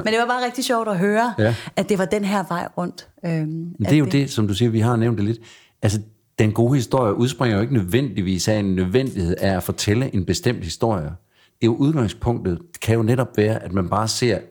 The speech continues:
Speaker 2: eller hører, eller lugter, eller mærker et eller andet,
Speaker 1: Det er
Speaker 2: så tænker
Speaker 1: det.
Speaker 2: man, der er en historie der.
Speaker 1: Der er et hjørne af verden her, som vi bliver nødt til at kigge
Speaker 2: Ja.
Speaker 1: mere på.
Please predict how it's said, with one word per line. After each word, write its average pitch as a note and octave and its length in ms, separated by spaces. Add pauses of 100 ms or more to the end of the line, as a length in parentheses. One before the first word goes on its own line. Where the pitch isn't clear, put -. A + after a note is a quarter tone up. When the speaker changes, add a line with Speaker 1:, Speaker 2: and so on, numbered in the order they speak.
(240)
Speaker 2:
eller F2 240
hører, G#2 260 (140)
eller F2 160
lugter, F2 500
eller E2+ 260 (320)
mærker F#2 320
et - 140
eller G#2+ 180
andet, F2 180
Speaker 1:
Det G#3+ 60
er - 40
Speaker 2:
så G2 60
tænker F#2+ 200
Speaker 1:
det. D2+ 80
Speaker 2:
man, - 40 (160)
der D#2+ 60
er C#2+ 60
en C#2+ 60
historie C#2+ 320
der. C2 120 (300)
Speaker 1:
Der G3+ 60
er G#3 80
et G3 60
hjørne G#3 320
af G3+ 80
verden G3 260
her, G3 160
som F3+ 140
vi F3 60
bliver F3+ 160
nødt F#3+ 160
til G3 100
at F3+ 80
kigge G3 240 (120)
Speaker 2:
Ja. E2+ 100
Speaker 1:
mere F3+ 240
på. F3+ 220